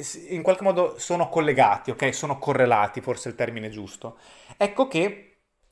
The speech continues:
per questo punto, eh, ricordati che quando tu prelevi utili senza pagare i contributi inps commercianti, ecco che lì di fatto tu risparmi nel prendere gli utili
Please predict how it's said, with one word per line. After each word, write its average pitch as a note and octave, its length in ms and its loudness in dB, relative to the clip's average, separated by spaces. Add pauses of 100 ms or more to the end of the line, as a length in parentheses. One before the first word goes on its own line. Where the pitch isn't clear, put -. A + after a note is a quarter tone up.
(240)
per C#3+ 160 -2
questo D#3 300 -4
punto, C#3+ 520 0
eh, C#3 280 4
ricordati E3 540 2
che C#3 220 -4
quando G#3+ 440 2
tu G3 160 -4
prelevi D3 500 -2
utili A2+ 500 -4 (320)
senza F#3+ 480 -4
pagare D3 340 2
i C#3+ 40 -4
contributi C#3 540 -6
inps C#3 200 -8
commercianti, B2 1040 -4 (240)
ecco F#3+ 260 0
che A#3+ 160 -4
lì F#3+ 160 -2
di G3 120 -6
fatto F#3+ 580 0
tu F3 240 -2 (180)
risparmi E3+ 920 -2 (760)
nel E3 240 -8
prendere C3 640 -4
gli E3 220 -8
utili G3 720 -4